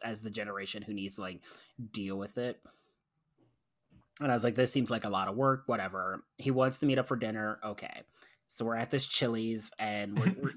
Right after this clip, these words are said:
<laughs> we're sitting at a table, and this is very much a booth conversation, but we were at a table between two booths.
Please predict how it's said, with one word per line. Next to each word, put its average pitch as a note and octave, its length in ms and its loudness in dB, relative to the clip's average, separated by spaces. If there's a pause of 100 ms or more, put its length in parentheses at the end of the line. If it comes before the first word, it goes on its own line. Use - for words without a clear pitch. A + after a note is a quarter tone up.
(140)
<laughs> D5 200 -2
we're F#3 160 12
sitting D#3 640 2
at E3 180 2
a E3+ 80 2
table, A2+ 640 -2 (240)
and D#3 180 8
this E3+ 140 4
is F#3 100 2
very C#3 280 8
much C#3 200 4
a B2+ 60 6
booth A#2 340 0
conversation, G2 640 -8 (140)
but G2+ 140 -2
we B2 100 4
were D#3+ 100 4
at F3 120 4
a G3 80 6
table A2+ 500 2
between A2+ 380 0
two A3 160 2
booths. D3+ 420 4